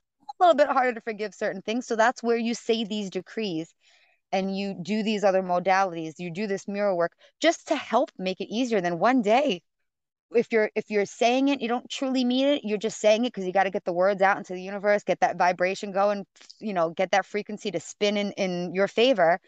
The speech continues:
And after a while, you s-, start to believe it. You're like, "Oh, pff, that's gone." And it's gone. It's truly, it doesn't creep its way back in. Like, it's gone. And that's why you, you do the surgery, you clear the fear out, and you have to fill it back with love.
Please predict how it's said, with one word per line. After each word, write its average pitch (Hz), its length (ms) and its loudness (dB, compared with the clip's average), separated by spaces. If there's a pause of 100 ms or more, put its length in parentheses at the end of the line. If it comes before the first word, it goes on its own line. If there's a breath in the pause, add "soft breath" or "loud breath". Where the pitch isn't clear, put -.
(640 soft breath)
And 214 160 0
after 233 240 0
a 214 80 2
while, 240 260 4
you 214 100 -4
s-, 196 340 -10
start - 340 0
to 220 80 -6
believe 202 380 -2
it. 208 140 2
You're 214 120 4
like, 214 160 2
"Oh, 269 180 2 (120)
pff, - 160 -16 (440)
that's 254 200 -6
gone." 226 540 -8 (300)
And 247 100 4
it's 311 100 -2
gone. 240 380 4
It's - 200 -2
truly, 392 400 0
it 285 80 -2
doesn't 381 260 0
creep - 280 -2
its 302 140 -6
way 262 160 -2
back 220 260 2
in. 202 340 -2
Like, 196 200 -2 (460 soft breath)
it's 254 200 0
gone. 285 280 4
And 220 120 2
that's 226 200 0
why 254 80 6
you, 233 280 -2
you 214 180 -4
do 190 240 -2
the 233 80 -2
surgery, 208 520 -2
you 254 160 0
clear 226 300 -4
the 202 120 -2
fear 196 280 -2
out, 208 220 2
and 208 100 -6
you 185 60 -6
have 226 180 -2
to 208 80 -10
fill 247 240 -2
it - 120 -4
back 226 240 2
with 202 100 -2
love. 160 300 -4